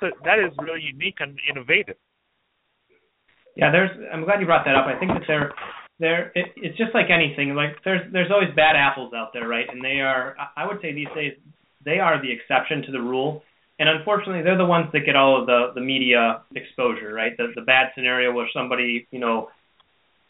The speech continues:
Speaker 2: ripped off grandma and that's what makes the news. Unfortunately, that's, that's what is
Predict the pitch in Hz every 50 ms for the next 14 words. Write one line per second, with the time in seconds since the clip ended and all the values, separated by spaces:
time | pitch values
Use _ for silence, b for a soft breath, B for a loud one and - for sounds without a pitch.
0 | _ - - - 143 143 147 143 147 156 135 127 127 127 123 - - - 95 90
1 | - _ 139 131 131 131 127 123 123 120 120 120 117 120 117 117 117 117 120 120
2 | - - 131 123 127 127 131 123 123 117 - - 123 123 131 123 113 113 131 135
3 | 127 120 120 - 175 175 170 - 156 143 139 135 131 127 135 135 135 - - _
4 | 143 139 135 135 - - 139 135 135 - 131 120